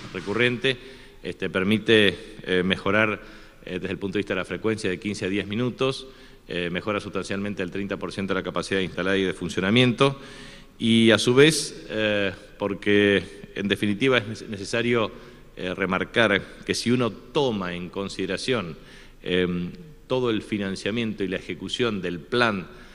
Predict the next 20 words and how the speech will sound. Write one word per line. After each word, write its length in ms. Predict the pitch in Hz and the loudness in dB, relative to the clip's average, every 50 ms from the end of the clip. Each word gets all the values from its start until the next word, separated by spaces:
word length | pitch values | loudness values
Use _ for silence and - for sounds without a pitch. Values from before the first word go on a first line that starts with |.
| - - - - | -20 -20 -20 -18
de 480 | - 76 73 92 98 101 104 104 - - | -18 -10 -4 -2 0 0 0 0 -2 -6
reestructuración 680 | 95 95 95 - - 98 85 - 98 95 90 - 120 117 | -6 -6 -6 -6 -6 -10 -8 -4 -4 -4 -2 -2 -2 -2
del 100 | 113 98 | -2 -4
sistema 240 | 92 85 104 104 95 | -4 -6 -6 -6 -6
ferroviario 540 | - - 123 113 113 107 101 107 110 110 107 | -4 -4 -2 -2 0 0 0 0 0 0 0
en 80 | 98 | -2
Argentina, 500 | 98 95 - 98 90 92 101 113 101 95 | -4 -6 -6 -8 -8 -4 -4 -4 -4 -4
de 80 | 90 87 | -6 -6
transporte 600 | - - - - 107 107 107 - - 113 107 95 - - - - - | -8 -10 -8 -6 -6 -6 -6 -4 -2 -4 -4 -4 -6 -14 -20 -20 -14
ferroviario 480 | - 95 90 98 95 104 107 110 107 98 | -10 -8 -4 -2 0 2 2 2 2 0
de 160 | 92 90 - | 0 -4 -6
cargas 340 | - - 117 113 110 101 98 | -2 -2 0 0 0 -2 -4
y 60 | 95 | -6
pasajeros, 680 | 82 - 95 - - 117 - - 139 131 139 143 139 - - - - - - - - - - | -6 -6 -8 -6 -6 -6 2 4 4 4 4 2 0 -6 -14 -18 -18 -20 -20 -20 -20 -20 -14
el 280 | - - 101 104 104 98 | -4 -2 0 0 0 2
volumen 580 | 92 107 117 147 160 156 139 123 117 110 - | 2 4 4 4 4 4 2 0 -2 -4 -4
total, 460 | 113 113 110 110 135 113 98 87 80 - - - - - - - | -4 -4 2 4 4 4 4 2 -2 -6 -12 -18 -20 -20 -12 -8
eh, 260 | - 92 92 92 90 87 - | -4 -2 -2 -2 -2 -4 -4
proyectado 1000 | 101 98 95 98 104 90 - - 127 127 127 131 143 143 135 - - - - - - - - - | -4 -4 -2 -4 -4 -6 -2 0 2 2 2 2 0 -2 -4 -10 -16 -18 -20 -20 -20 -20 -8 -4
actual 560 | 92 92 - - 123 123 110 95 82 - | -4 -4 -2 0 2 2 2 2 0 -6